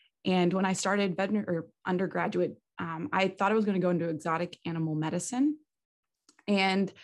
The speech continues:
it really wasn't until I took a class about human and animal interactions that I realized I wanted to go into poultry. And the reason was because I got a bit of a biased opinion on the poultry industry. And I remember feeling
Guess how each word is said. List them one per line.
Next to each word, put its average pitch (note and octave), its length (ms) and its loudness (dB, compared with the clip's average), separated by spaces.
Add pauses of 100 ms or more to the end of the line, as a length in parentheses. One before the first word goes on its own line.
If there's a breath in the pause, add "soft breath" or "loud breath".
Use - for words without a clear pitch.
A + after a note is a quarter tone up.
(220 loud breath)
it F#3 80 -2
really G#3+ 240 4
wasn't G3+ 340 0
until F#3 280 -2
I F3+ 80 0
took F#3 200 -8
a E3 60 -10
class F3 500 -4
about E3+ 460 -2
human G3+ 420 0
and F3 220 0
animal E3+ 300 -2
interactions F#3+ 840 -2 (340 soft breath)
that F#3 120 2
I E3+ 60 2
realized E3 500 2
I E3 60 0
wanted D#3+ 200 2
to D3+ 80 -4
go D#3 140 -2
into D#3+ 160 -4
poultry. - 560 -12 (360 soft breath)
And F3+ 400 2 (360)
the F#3+ 80 2
reason A#3 380 4
was F3+ 220 2
because F3 540 -2 (140)
I F3 540 -4 (260)
got G3 240 0
a - 20 4
bit A3 240 2
of G#3+ 140 2
a G3+ 40 2
biased F3+ 520 -4
opinion E3 640 -2
on F3 100 -4
the E3 80 -4
poultry F3 400 -4
industry. E3 520 -2
And D#3+ 100 -2
I F#3+ 100 0
remember G3 380 2
feeling E3+ 420 -2